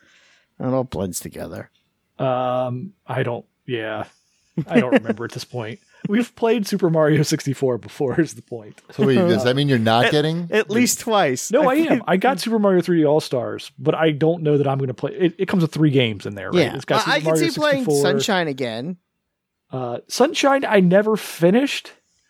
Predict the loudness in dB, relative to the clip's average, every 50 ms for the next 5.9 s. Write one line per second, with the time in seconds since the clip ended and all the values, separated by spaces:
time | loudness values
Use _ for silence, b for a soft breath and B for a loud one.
0 | _ _ _ _ _ _ _ _ _ _ _ _ -4 0 0 2 2 0 0 -2
1 | -4 -2 0 0 0 0 0 2 4 4 6 6 6 4 2 2 0 -4 -6 -6
2 | -8 -4 -4 -2 0 2 2 2 2 0 0 0 0 0 0 -2 -4 -6 -6 -8
3 | -16 -20 _ _ _ _ _ _ _ _ _ _ _ _ _ _ _ _ _ _
4 | _ _ _ _ _ -10 -8 -6 -4 0 2 2 2 2 -2 -8 -12 -12 -14 -16
5 | -20 _ _ _ _ -2 0 2 2 2 2 0 0 0 0 0 0 -2